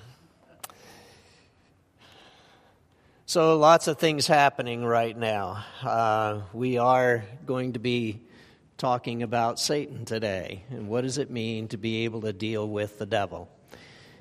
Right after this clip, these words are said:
This is something we need to do, something that's important. There's one of the things that we have been talking about just recently, and the elders and everybody has, all the ministers have gotten together to talk about kind of a theme for this year.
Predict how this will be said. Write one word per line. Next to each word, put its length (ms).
This 200
is 120
something 340
we 140
need 240
to 100
do, 400
something 400
that's 200
important. 800
There's 280
one 260
of 100
the 100
things 360
that 260
we 140
have 160
been 160
talking 440
about 300
just 300
recently, 720
and 260
the 140
elders 440
and 180
everybody 540
has, 340
all 160
the 100
ministers 560
have 100
gotten 320
together 400
to 120
talk 300
about 320
kind 220
of 100
a 80
theme 460
for 180
this 320
year. 540